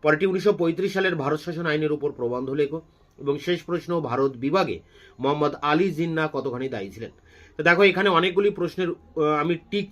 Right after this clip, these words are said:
চিহ্ন দিয়ে রেখেছি, অর্থাৎ এই সমস্ত প্রশ্নের উত্তরগুলি আমার, আহ, দেওয়া হয়ে গিয়েছে চ্যানেলে। এখানে এগারোটি প্রশ্ন রয়েছে, তার মধ্যে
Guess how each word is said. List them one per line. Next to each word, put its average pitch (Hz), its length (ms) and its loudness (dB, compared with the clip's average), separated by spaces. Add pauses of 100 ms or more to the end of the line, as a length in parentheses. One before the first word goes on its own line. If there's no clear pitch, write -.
চিহ্ন 202 160 -2 (120)
দিয়ে 160 200 2
রেখেছি, 135 280 0 (420)
অর্থাৎ 151 180 -2 (100)
এই 190 160 2
সমস্ত 196 260 -4 (140)
প্রশ্নের 165 420 -4 (200)
উত্তরগুলি 156 400 -4 (100)
আমার, 143 200 -2
আহ, 110 60 -10 (280)
দেওয়া 139 260 4
হয়ে 151 200 4
গিয়েছে 185 260 2 (100)
চ্যানেলে। 180 260 0 (440)
এখানে 202 180 4 (120)
এগারোটি 190 320 2 (100)
প্রশ্ন 185 200 -4 (140)
রয়েছে, 175 260 0 (120)
তার 151 200 2
মধ্যে 160 220 -2